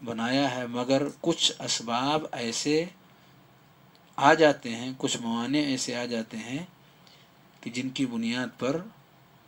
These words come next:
इन चीज़ों को इख्तियार करने के बावजूद शिफा नहीं मिलती। उसको भी तफसील के साथ मुअल्लिफ ने जिक्र किया है।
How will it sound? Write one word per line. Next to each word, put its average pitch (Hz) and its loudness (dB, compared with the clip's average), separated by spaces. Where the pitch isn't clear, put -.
इन 277 0
चीज़ों 139 2
को 135 2
इख्तियार 131 0
करने 131 -2
के 123 -6
बावजूद 113 0
शिफा - -6
नहीं 110 -12
मिलती। - -20
उसको 139 0
भी 139 2
तफसील 123 -6
के 120 -12
साथ 117 -10
मुअल्लिफ 107 -8
ने 135 -10
जिक्र - -18
किया 92 -14
है। - -18